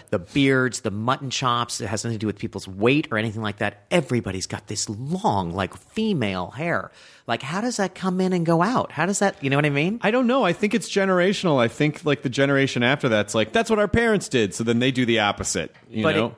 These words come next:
Speaker 1: you just think about employment prospects. Do
Speaker 2: Sure.
Speaker 1: they do really do the opposite? I
Speaker 2: I think,
Speaker 1: wonder.
Speaker 2: I think they do. I think they do. It's like,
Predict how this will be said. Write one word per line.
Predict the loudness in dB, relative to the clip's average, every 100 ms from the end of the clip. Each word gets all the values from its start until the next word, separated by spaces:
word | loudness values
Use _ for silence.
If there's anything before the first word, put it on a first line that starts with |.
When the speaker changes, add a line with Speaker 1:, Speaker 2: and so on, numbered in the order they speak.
| _
Speaker 1:
you | -4 -2
just | -2 -4
think | -2 -2
about | 0 0
employment | -2 -2 -2 0 -2
prospects. | -4 -6 -6 -12 -14 -16 -16 -4
Do |
Speaker 2:
Sure. | 0
Speaker 1:
they | 2
do | 2 2
really | 2
do | 2
the | 0 0
opposite? | -2 -4 -4 -6 -12 -4
I | 0
Speaker 2:
I | 2
think, | 2 2
Speaker 1:
wonder. | 2
Speaker 2:
I |
think | 2 2
they | 2
do. | 2 4 4 2
I | 0 2
think | 2
they | 2
do. | 2 2 2
It's | 0 -2
like, | -2 -4